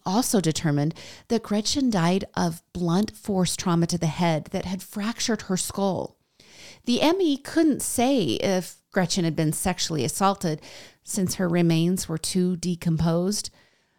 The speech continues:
but the location of the body was seven miles from her home,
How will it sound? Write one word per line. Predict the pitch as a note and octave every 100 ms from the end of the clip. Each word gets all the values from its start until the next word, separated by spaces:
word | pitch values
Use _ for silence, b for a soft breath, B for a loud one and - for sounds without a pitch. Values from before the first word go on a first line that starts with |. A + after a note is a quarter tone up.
| b _
but | A3 A3
the |
location | G#3 C4 - D4 -
of | A#3+
the | G#3
body | F#3+ E3 D#3+ D3+ C3+ _
was | F#3 F3+ -
seven | - - - A3 G#3+ A3+
miles | F#3+ F3 E3 -
from | E3+ D#3
her | D#3
home, | C#3+ E3+ A2+ A#1+